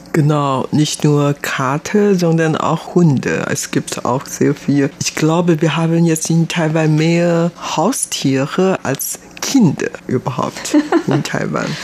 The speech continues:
Speaker 2: Dazu haben wir auch eine Frage gleich. Und zwar Christoph Paustian hat geschrieben, er hat uns hier eine Karte beigelegt. „Ich schnarche nicht, ich schnurre.“ <laughs> Mit einer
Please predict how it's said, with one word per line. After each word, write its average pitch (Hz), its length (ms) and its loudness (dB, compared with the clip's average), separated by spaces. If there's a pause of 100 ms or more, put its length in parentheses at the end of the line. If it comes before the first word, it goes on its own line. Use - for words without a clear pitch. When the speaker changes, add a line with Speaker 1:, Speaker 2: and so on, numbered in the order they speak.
(180)
Speaker 2:
Dazu 233 320 0
haben 269 180 4
wir 262 240 0
auch - 200 -2
eine 196 260 0
Frage 311 720 -4
gleich. 170 680 -2
Und 233 260 2 (180)
zwar 214 640 -2 (180)
Christoph - 560 -2
Paustian 233 920 0 (160)
hat 247 240 0 (560)
geschrieben, 247 1200 2
er 208 140 -4
hat 226 160 -4
uns - 240 -2
hier - 220 -2
eine 180 180 -2
Karte - 360 -2
beigelegt. 277 840 -2 (120)
„Ich - 320 -2
schnarche 202 640 0
nicht, 143 320 -2
ich - 160 -4
schnurre.“ 220 720 2 (360)
<laughs> 170 340 0
Mit 196 200 2
einer 170 340 0